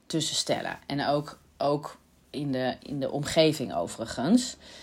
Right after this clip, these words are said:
Eh, en daar kun je natuurlijk van alles van vinden, hè. Waarom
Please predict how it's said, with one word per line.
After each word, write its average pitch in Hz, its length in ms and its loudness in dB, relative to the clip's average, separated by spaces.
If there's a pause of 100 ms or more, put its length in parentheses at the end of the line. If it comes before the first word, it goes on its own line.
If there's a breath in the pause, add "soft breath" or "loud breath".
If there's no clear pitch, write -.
(440 loud breath)
Eh, 156 340 2
en 190 40 6
daar 220 100 8
kun 220 100 0
je 226 40 6
natuurlijk 214 260 0
van 214 120 4
alles 220 160 4
van 175 140 2
vinden, 214 360 8
hè. 247 100 8
Waarom 180 480 8